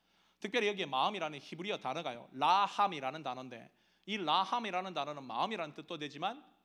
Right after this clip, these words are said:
창자라는 뜻도 됩니다. 이 창자. 여러분 이 창자라는 말이요, 여러분들도 우리 마가복음을 많이 공부, 뭐 성경 공부를 하든지 뭐 이렇게 설교를 들어서 알듯이 마가복음에 예수님의 마음이 뭐죠?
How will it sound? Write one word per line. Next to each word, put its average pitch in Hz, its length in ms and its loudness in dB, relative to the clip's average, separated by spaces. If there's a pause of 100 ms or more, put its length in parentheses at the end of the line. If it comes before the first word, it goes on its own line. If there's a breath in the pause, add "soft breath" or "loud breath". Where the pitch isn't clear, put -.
(320)
창자라는 220 840 -4
뜻도 - 220 -18
됩니다. - 200 -16
이 - 80 -20
창자. 123 380 -18 (1300 soft breath)
여러분 349 140 -6
이 - 20 -8
창자라는 330 540 0
말이요, 170 480 0
여러분들도 175 640 -6
우리 190 140 -8
마가복음을 180 480 -4
많이 147 220 -6
공부, 139 400 -14
뭐 135 180 -10
성경 185 340 -8
공부를 151 280 -6
하든지 143 300 -8
뭐 131 160 -10
이렇게 143 180 -10
설교를 175 280 -6
들어서 143 240 -6
알듯이 127 480 -10 (560 loud breath)
마가복음에 240 580 2
예수님의 185 380 -2
마음이 147 260 -4
뭐죠? 131 320 -14